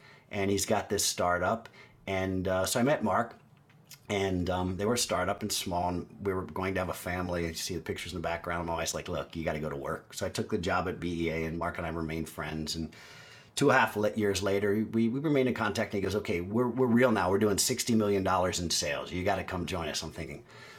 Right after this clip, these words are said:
"Oh, this billion dollar company, we own the world." And so rolled the dice and, uh, started with, uh, an idea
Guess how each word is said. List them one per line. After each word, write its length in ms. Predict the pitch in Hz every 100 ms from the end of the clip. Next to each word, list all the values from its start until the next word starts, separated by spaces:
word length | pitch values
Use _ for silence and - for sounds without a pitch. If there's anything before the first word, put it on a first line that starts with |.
| - 101 - - - -
"Oh, 80 |
this 160 | 87 90
billion 260 | 95 87 85
dollar 200 | 82 80
company, 480 | 156 120 139 127
we 160 | 101 92
own 160 | 87 85
the 80 |
world." 580 | 92 160 151 143 139 117
And 260 | 127 127 123
so 280 | - 131 131
rolled 300 | 160 180 170
the 60 |
dice 680 | 147 147 175 180 - - -
and, 580 | 131 131 135 131 127 123
uh, 280 | 123 123 120
started 880 | - - 135 131 139 139 135 117 110
with, 520 | 123 123 - - -
uh, 240 | 110 113 110
an 120 | 104
idea 680 | 113 107 98 104 135 170